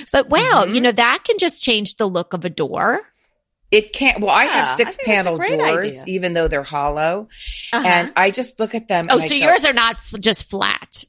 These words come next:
Speaker 1: I'm
Speaker 2: No,
Speaker 1: talking
Speaker 2: no,
Speaker 1: about
Speaker 2: they're,
Speaker 1: basically a door
Speaker 2: no,
Speaker 1: that's
Speaker 2: they're
Speaker 1: just flat.
Speaker 2: the, yeah, but still, still, they're a door that I know that they're not totally solid wood, and you can hear it when you close it.
Speaker 1: Yeah.
Speaker 2: I mean, they look nice, but if you close the door, you'd certainly not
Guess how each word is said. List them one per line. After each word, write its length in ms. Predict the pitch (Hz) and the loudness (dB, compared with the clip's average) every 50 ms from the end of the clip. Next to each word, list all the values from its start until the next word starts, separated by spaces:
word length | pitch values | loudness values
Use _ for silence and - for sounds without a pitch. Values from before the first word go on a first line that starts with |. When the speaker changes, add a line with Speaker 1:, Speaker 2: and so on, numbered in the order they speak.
| _ _ - - - | _ _ -14 -4 -2
Speaker 1:
I'm 120 | - 240 | 0 2
Speaker 2:
No, 60 | 214 226 | 4 4
Speaker 1:
talking 160 | 226 226 214 | 4 4 2
Speaker 2:
no, 80 | 196 | 2
Speaker 1:
about 160 | 185 208 208 - | 0 0 2 2
Speaker 2:
they're, 160 | 226 233 240 | 2 2 2
Speaker 1:
basically 300 | 233 226 196 220 214 208 | 0 0 0 2 2 2
a 40 | 196 | 2
door 160 | 208 208 202 | 4 4 4
Speaker 2:
no, 60 | 180 | 4
Speaker 1:
that's 240 | 165 151 147 165 175 | 4 4 2 2 2
Speaker 2:
they're 120 | 220 226 226 | 4 4 4
Speaker 1:
just 80 | 240 240 | 4 2
flat. 300 | 185 180 180 175 - - | 0 0 -2 -2 -2 -4
Speaker 2:
the, 240 | 165 208 220 220 - - | -2 -2 -2 -2 -4 -2
yeah, 180 | 208 214 196 185 | 2 4 4 4
but 180 | 180 180 175 - | 2 0 -2 -4
still, 520 | - - - - 190 160 135 120 - - - - | -6 -8 -2 2 2 4 4 2 0 -4 -8 -14
still, 380 | 165 - - - 170 147 143 139 | -16 -10 -2 0 2 2 2 0
they're 260 | 143 160 156 147 143 | 0 0 2 2 2
a 80 | 147 | 2
door 380 | 151 143 170 165 160 160 165 165 | 0 -2 -4 -2 -2 -2 -2 0
that 160 | 156 160 139 | 0 0 0
I 80 | 123 147 | 0 0
know 240 | 147 143 147 147 151 | 0 0 0 0 0
that 240 | 151 156 156 147 - | 0 -2 -6 -6 -6
they're 160 | 147 139 139 | -6 -6 -4
not 240 | 139 127 113 - - | -4 -4 -4 -6 -8
totally 340 | 139 147 139 131 131 139 139 | -8 -8 -8 -6 -8 -10 -10
solid 460 | - - 147 127 120 123 131 131 135 | -6 -4 -2 -2 -2 -2 -4 -6 -6
wood, 220 | 135 147 143 139 - | -4 -4 -4 -2 -4
and 140 | 151 160 165 | -6 -6 -6
you 60 | 190 | -6
can 180 | - - 208 202 | -6 -6 -8 -8
hear 300 | - - 277 285 233 175 | -8 -8 -4 -2 -2 -2
it 100 | 139 - | -2 -4
when 160 | 151 147 143 | -8 -10 -12
you 80 | 143 139 | -12 -14
close 440 | - - - 156 151 147 151 - 135 | -16 -10 -6 -4 -4 -4 -4 -4 -4
it. 180 | 113 117 - - - - - 196 | -6 -6 -6 -10 -20 -18 -16 -10
Speaker 1:
Yeah. 100 | 202 208 | -2 0
Speaker 2:
I 40 | |
mean, 120 | 220 226 208 | 2 2 4
they 220 | 220 208 208 190 | 2 0 0 -2
look 400 | 196 214 226 311 - - - - - _ _ | -4 -2 0 0 0 -2 -8 -20 -20 _ _
nice, 580 | - 160 160 147 139 139 147 - - - - _ _ _ _ _ - - | -16 -14 -10 -8 -8 -8 -8 -10 -14 -20 -20 _ _ _ _ _ -6 -4
but 220 | 190 - - - _ - - - | -2 -2 -2 -6 _ -12 -8 -8
if 180 | 170 165 - - | -8 -8 -8 -10
you 140 | 170 165 | -12 -12
close 320 | - - - 185 180 175 165 | -12 -6 -2 0 0 0 -2
the 100 | 175 165 | -4 -6
door, 160 | 156 156 143 | -4 -4 -4
you'd 220 | 139 139 143 - | -4 -6 -8 -8
certainly 420 | - - 151 - - 139 135 131 127 | -8 -8 -6 -6 -6 -8 -10 -10 -8
not 260 | 127 127 120 - - | -8 -8 -8 -10 -12